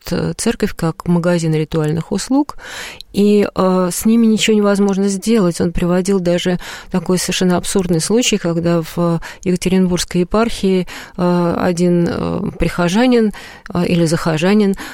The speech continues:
подал в суд, э, на Русскую Православную Церковь, потому что, э, качество отпевания, э, предоставленное его родственнику, он счел неправильным, не-, недостаточным. То есть, э,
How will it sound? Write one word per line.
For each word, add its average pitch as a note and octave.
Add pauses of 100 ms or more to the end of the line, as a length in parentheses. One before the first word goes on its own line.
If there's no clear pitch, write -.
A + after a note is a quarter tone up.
(140)
подал G3+
в F#3+
суд, -
э, F3+
на F3+
Русскую F#3+
Православную F3+
Церковь, B3+
потому F3
что, F#3+ (300)
э, F3
качество F#3+
отпевания, G3 (300)
э, F3+
предоставленное G3
его F#3
родственнику, F3 (240)
он G3+
счел F#3+
неправильным, D3 (180)
не-, E3+
недостаточным. E3+ (500)
То E3+
есть, -
э, F#3